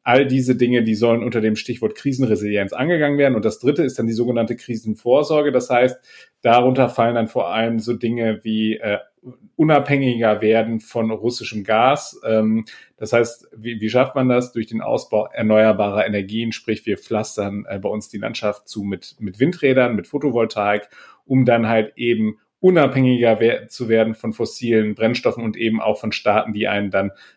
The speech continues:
äh, womöglich kontrollieren. Das sind diese drei Dinge,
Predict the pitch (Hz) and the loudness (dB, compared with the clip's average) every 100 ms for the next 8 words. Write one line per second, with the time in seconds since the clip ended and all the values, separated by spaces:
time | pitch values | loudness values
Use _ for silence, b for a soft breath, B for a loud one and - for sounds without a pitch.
0 | _ 127 120 107 110 107 104 117 107 110 | _ 0 0 2 0 2 0 -4 -10 -8
1 | 104 110 101 101 90 127 143 156 131 123 | -8 -8 -4 -4 0 0 2 0 0 0
2 | 117 123 92 85 143 185 220 | -2 -2 -4 -4 -2 -2 -2